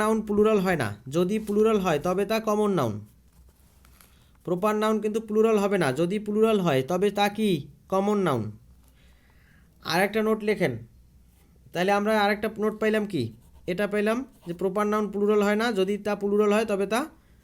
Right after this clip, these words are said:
কমন নাউন। যদি কোথাও দেখেন প্রপার নাউন আছে, যেমন রহিম,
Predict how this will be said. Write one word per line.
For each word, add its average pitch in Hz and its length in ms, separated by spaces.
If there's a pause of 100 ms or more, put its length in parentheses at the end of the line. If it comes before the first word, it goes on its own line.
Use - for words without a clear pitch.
(260)
কমন 214 340
নাউন। 143 240
যদি 190 400
কোথাও 208 360
দেখেন 208 340
প্রপার 208 320
নাউন 214 260
আছে, 156 380 (580)
যেমন 190 340
রহিম, 196 500